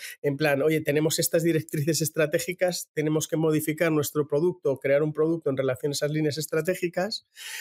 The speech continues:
ahí nosotros sí que nos ayudamos más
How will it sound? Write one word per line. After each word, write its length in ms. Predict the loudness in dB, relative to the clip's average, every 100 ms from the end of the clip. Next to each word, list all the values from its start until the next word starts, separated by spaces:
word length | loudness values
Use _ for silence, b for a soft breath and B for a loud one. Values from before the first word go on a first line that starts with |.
| B -6 2
ahí 340 | 4 4 4
nosotros 720 | 4 4 2 0 0 0 0
sí 120 | -2
que 160 | 2 2
nos 220 | 4 2
ayudamos 540 | 2 4 4 4 2 4
más 320 | 2 2